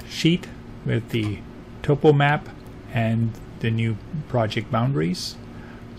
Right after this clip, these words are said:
So again, here we have the Turkish turquoise dash lines. We can change that.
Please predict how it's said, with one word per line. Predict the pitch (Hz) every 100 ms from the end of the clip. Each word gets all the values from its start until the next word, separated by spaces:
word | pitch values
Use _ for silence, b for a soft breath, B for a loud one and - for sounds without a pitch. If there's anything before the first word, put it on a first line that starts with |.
| -
So |
again, | 123 113 120 117
here | 120 127 123
we | 117 107
have | 95 117 117 107 -
the | 117 107
Turkish | 104 - 131 - 123 110 - - - - - -
turquoise | 147 135 120 131 123 117 - - B B B B - 120
dash | 120 113 -
lines. | 139 123 147 185 180 - - - - - - - -
We | 120
can | - 107
change | - 165 170 160
that. | - 156 147 147